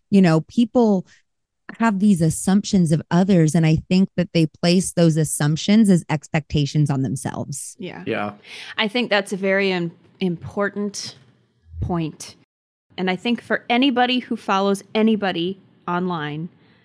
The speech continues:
Speaker 2: I'm gonna cut right now, and I'm doing a, a series of lunch and a fat loss phase for Reels. And I'm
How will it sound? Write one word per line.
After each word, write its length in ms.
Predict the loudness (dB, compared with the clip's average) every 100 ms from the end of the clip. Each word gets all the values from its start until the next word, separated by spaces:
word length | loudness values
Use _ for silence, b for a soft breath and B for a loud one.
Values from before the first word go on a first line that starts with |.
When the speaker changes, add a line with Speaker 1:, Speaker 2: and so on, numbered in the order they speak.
| b b -6
Speaker 2:
I'm 120 | -2
gonna 120 | -2
cut 180 | -2 -4
right 160 | -4 -6
now, 200 | -6 -6
and 80 | -6
I'm 100 | -8
doing 320 | -8 -6 -6
a, 220 | -8 -10 -12
a 60 | -16
series 500 | -8 -6 -4 -6 -4
of 200 | -6 -6 _
lunch 380 | -8 -4 -4 -6
and 80 | -12
a 40 |
fat 240 | -8 -8 -8
loss 220 | -10 -10
phase 420 | -10 -8 -10 -14 -20 -18
for 160 | -12 -10
Reels. 460 | -8 -8 -10 -14 -20 _ _ _ _ _ _ _ _ _ _ _ _ _ _ -2
And 120 | 2
I'm 240 | 2 0